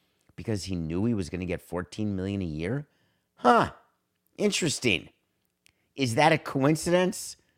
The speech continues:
I think not. I don't know what happened with the San Francisco Giants. The only thing I can tell you is that signing and overpaying mediocre players,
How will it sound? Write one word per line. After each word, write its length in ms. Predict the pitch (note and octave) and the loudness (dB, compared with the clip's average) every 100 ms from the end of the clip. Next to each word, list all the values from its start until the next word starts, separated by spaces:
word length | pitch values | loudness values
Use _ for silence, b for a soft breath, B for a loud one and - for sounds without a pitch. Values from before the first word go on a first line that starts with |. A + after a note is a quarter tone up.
| _ - | _ -2
I 160 | G#2+ | 0
think 400 | G2+ - F#2 D#2+ | 0 -4 -6 -6
not. 380 | C#2 A#1+ - - _ _ _ _ _ _ _ _ _ _ b b b b b b _ | -10 -10 -12 -16 _ _ _ _ _ _ _ _ _ _ b b b b b b _
I 80 | G2+ | 0
don't 260 | A#2+ A#2 G2+ | 0 0 2
know 220 | G#2 G2+ | 6 6
what 220 | F2+ F2 | 4 0
happened 680 | F#2 F2+ F2 D2 C#2+ C2 - | 2 0 0 -6 -12 -14 -12
with 460 | D2+ F2 - - _ - | -6 -4 -4 -14 _ -16
the 380 | D2 C#2+ B1+ - _ _ _ _ | -14 -14 -16 -20 _ _ _ _
San 300 | - G2 E2 | -8 -4 -4
Francisco 500 | - - F2+ - D2 | -4 -10 -10 -8 -10
Giants. 640 | B1+ C#2+ C2+ A#1 - - b b b b | -8 -8 -8 -10 -10 -12 b b b b
The 80 | G#2 | -4
only 160 | A#2 A2+ | -2 0
thing 140 | A2 | 0
I 100 | F2+ | -2
can 160 | E2 D2+ | -4 -8
tell 260 | F2+ D#2 | -4 -4
you 280 | C#2 B1+ B1 _ _ _ _ _ _ | -4 -6 -10 _ _ _ _ _ _
is 160 | G#2+ G2 | -4 0
that 220 | G#2 F#2+ | 0 -2
signing 800 | - - C3+ D#3 D#3+ E3 E3 D#3 _ _ _ _ | -6 0 2 4 4 2 2 -2 _ _ _ _
and 180 | G2 G2 - | -4 -4 0
overpaying 840 | A#2 B2+ A2+ A2+ - F#2 C#2+ G1+ - _ _ _ _ _ _ _ _ | 2 2 2 -4 -4 -4 -4 -10 -20 _ _ _ _ _ _ _ _
mediocre 880 | D#2 G#2 C#3 E3+ D#3 C3 C3 C3+ A#2 | -4 2 4 6 6 6 4 0 0
players, 720 | A#2 A2+ B2 C#3 C#3 - | 2 4 4 0 -4 -10